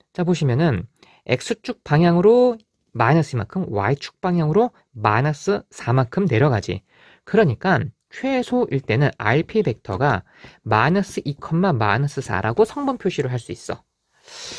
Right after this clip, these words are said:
자, 그 다음에 알큐 아, 잠깐만. 이게 알피가 아니라 알큐였네요. 네네네네. 어, 뭐, 뭐든 상관없지만,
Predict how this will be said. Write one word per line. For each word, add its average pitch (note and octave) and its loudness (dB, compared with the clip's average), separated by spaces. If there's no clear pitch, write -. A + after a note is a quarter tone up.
자, D3 0
그 - 4
다음에 G3 4
알큐 A#3+ 0
아, D#3 -4
잠깐만. A#2+ -2
이게 G#3+ 2
알피가 F3 0
아니라 G#3+ 2
알큐였네요. D3 0
네네네네. G#2+ 0
어, C#3 2
뭐, D3 4
뭐든 F3+ 6
상관없지만, F3 -2